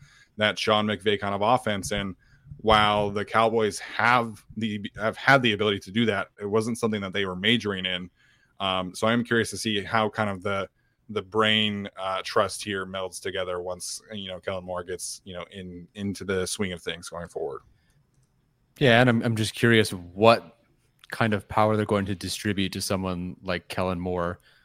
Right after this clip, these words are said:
Speaker 2: who's not, like, a veteran, like, longtime coach like Ryan Ficken,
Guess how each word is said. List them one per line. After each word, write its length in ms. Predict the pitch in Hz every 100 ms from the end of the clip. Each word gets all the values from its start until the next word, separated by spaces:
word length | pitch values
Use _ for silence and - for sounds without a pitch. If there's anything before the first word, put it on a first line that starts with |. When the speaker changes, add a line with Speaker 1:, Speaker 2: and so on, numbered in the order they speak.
| _ _
Speaker 2:
who's 360 | 135 120 104
not, 300 | 120 143 170
like, 260 | 147 117 - _ -
a 100 | 98 90 - - -
veteran, 440 | 90 98 107 107 101
like, 120 | 92
longtime 720 | 82 87 95 107 113 127 127
coach 300 | 120 127 131
like 100 | 131 110
Ryan 240 | 117 117
Ficken, 480 | - 123 131 123